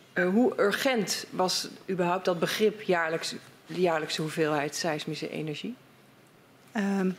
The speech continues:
Speaker 2: niet. Het ging ook volgens mij niet over de jaarlijkse hoeveelheid seismische energie, maar over de totale hoeveelheid energie die
Speaker 1: Oké.
Speaker 2: ze zagen toenemen.
Speaker 1: Mhm.
Speaker 2: Ehm,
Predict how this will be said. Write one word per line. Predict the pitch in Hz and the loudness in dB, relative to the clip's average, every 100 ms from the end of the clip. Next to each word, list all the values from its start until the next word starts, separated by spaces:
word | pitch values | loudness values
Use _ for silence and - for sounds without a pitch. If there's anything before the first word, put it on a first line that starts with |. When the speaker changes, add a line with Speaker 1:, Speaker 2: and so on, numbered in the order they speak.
| - | -4
Speaker 2:
niet. | 190 196 254 - - - | 2 4 4 2 -12 -10
Het | 247 196 - | -6 -4 -2
ging | 233 208 | 0 0
ook | 196 | 0
volgens | 226 214 202 | 0 2 2
mij | 208 208 | 4 4
niet | 202 214 | 4 2
over | 202 208 | 2 2
de | 196 | 2
jaarlijkse | 196 208 214 - | 2 2 0 0
hoeveelheid | 202 196 196 196 | 2 4 2 2
seismische | 185 180 196 - | -2 0 2 2
energie, | 196 196 180 196 | 4 4 4 2
maar | 185 | 2
over | 185 185 | 0 0
de | 190 | 0
totale | 190 185 208 240 | 0 0 2 2
hoeveelheid | 226 233 226 226 | 4 2 2 2
energie | 226 220 202 208 262 | 2 4 4 4 4
die | 208 | 2
Speaker 1:
Oké. | 202 | 2
Speaker 2:
ze | 208 | 0
zagen | 202 220 208 208 | 0 0 0 -2
toenemen. | 220 214 214 226 277 - - | 2 4 6 4 2 -4 -10
Speaker 1:
Mhm. | 170 180 214 | -6 -4 -4
Speaker 2:
Ehm, | - 214 208 202 | -2 0 2 2